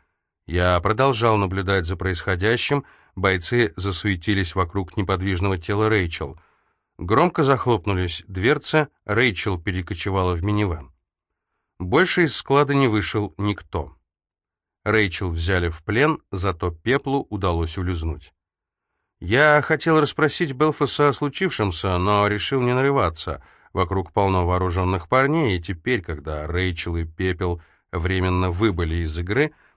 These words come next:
бойцы могли заняться и моей персоной. Не то чтобы я ожидал, что Белфас прикажет им расправиться со мной, дабы замести следы, отнюдь.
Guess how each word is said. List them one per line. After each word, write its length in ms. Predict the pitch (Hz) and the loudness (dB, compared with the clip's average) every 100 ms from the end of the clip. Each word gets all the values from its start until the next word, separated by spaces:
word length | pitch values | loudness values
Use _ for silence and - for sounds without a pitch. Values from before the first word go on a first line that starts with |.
| _ | _
бойцы 460 | 92 98 101 - 175 | -2 0 0 2 4
могли 300 | 151 135 151 | 4 4 0
заняться 500 | 135 131 135 - 143 | 2 2 2 0 -6
и 180 | 98 | -2
моей 380 | 131 151 147 92 | 0 2 2 -2
персоной. 680 | 78 76 - - 69 64 64 _ _ _ _ | -4 -10 -8 -10 -12 -16 -20 _ _ _ _
Не 180 | 120 143 | -4 -2
то 120 | 151 | -2
чтобы 300 | - 131 127 | -4 -4 -2
я 200 | 123 123 | 0 0
ожидал, 580 | - 107 123 127 202 185 | 0 -4 -6 -4 -4 -4
что 360 | - - 87 | -6 -6 -4
Белфас 520 | 78 80 76 - 73 - | -4 -6 -8 -10 -16 -10
прикажет 500 | 87 82 85 80 - | -10 -6 -6 -6 -6
им 80 | |
расправиться 640 | 82 85 - 87 76 78 82 | -4 -4 -4 -4 -4 -8 -10
со 180 | - | -4
мной, 220 | 85 82 80 | -2 -2 -4
дабы 260 | 80 80 | -8 -8
замести 480 | 78 87 90 - 82 | -6 -4 -4 -8 -12
следы, 580 | 80 90 90 104 175 - | -10 -8 -8 -6 -6 -6
отнюдь. 580 | 78 80 98 139 160 | -14 -10 -4 -2 -4